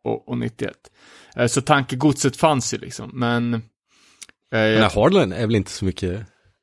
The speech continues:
Speaker 2: vad fan heter det? Eko?
Speaker 1: Eh, bra fråga. Vi gjorde ett, eh, Hardlines-avsnitt där för två, tre veckor sedan. Jag kommer inte ihåg vad vi kom fram till. Eh,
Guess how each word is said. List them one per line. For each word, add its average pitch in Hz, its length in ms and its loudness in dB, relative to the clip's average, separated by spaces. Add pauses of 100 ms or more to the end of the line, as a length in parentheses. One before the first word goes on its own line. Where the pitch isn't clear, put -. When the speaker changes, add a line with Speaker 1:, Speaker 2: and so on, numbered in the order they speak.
(420)
Speaker 2:
vad - 80 -20
fan 98 100 -8
heter 123 240 -6
det? 104 80 -6
Eko? 104 420 -6 (920)
Speaker 1:
Eh, 110 360 0
bra 165 240 4
fråga. 233 420 4
Vi 151 80 2
gjorde 214 220 4
ett, - 220 -2
eh, 180 260 0
Hardlines-avsnitt 170 1120 2
där 151 100 4
för 139 120 -6 (240)
två, 160 400 -2
tre 151 420 2
veckor 143 440 -2
sedan. 147 160 2
Jag 113 100 2
kommer 185 160 -6
inte 170 100 -4
ihåg 180 160 2
vad 127 140 0
vi 127 80 -4
kom 123 180 -8
fram 151 240 -6
till. 104 180 -12 (840)
Eh, 123 460 8